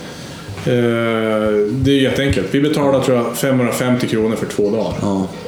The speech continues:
Speaker 2: och det är två-, tvåhundrasjuttiofem
Speaker 1: Ja.
Speaker 2: per, per dygn.
Speaker 1: Eh,
Speaker 2: I Västerbotten.
Speaker 1: ja. Och det, alltså, jag, det kan, det säger inget om det, alltså.
Speaker 2: Nej.
Speaker 1: Det är ju jätteenkelt.
Speaker 2: Eh, alltså, alla borde upp-,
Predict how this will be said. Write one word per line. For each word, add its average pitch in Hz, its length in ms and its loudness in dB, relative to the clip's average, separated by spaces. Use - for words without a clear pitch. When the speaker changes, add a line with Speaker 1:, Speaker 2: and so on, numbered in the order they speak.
Speaker 2:
och 117 100 4
det 123 120 4
är 117 80 2
två-, 110 200 -2
tvåhundrasjuttiofem 110 760 0
Speaker 1:
Ja. 117 160 2
Speaker 2:
per, 98 340 0
per 92 80 2
dygn. 95 140 2
Speaker 1:
Eh, 139 80 2
Speaker 2:
I 120 40 4
Västerbotten. 110 600 0
Speaker 1:
ja. 110 260 -2
Och 143 260 0
det, 160 260 2
alltså, 180 260 0
jag, 143 200 2
det 170 160 2
kan, 202 160 0
det 175 80 2
säger 196 300 2
inget 175 160 2
om 180 180 2
det, 98 80 2
alltså. 87 180 -2
Speaker 2:
Nej. 135 140 2
Speaker 1:
Det 170 60 4
är - 40 4
ju 185 140 2
jätteenkelt. 170 880 0
Speaker 2:
Eh, 110 200 0
alltså, 123 140 0
alla 139 360 2
borde 113 220 4
upp-, 110 340 -2